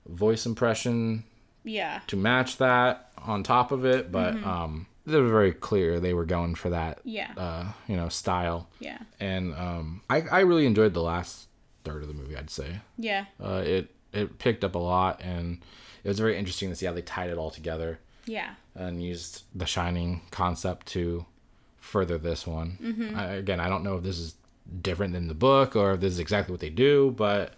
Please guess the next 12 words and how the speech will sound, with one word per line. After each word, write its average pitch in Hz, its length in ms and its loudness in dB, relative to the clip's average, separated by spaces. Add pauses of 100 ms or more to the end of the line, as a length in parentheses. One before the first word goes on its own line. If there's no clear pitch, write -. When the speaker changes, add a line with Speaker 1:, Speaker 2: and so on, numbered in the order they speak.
(100)
Speaker 1:
um, 85 480 -2 (140)
Speaker 2:
Uh, 214 220 -2
one 208 180 -4
thing 214 200 -2
I 196 60 0
was 190 140 -4
reading 185 300 -6
about 165 280 -4
it, - 160 -6 (340)
which - 460 -6 (160)
was, 180 460 -2
uh, 165 420 -4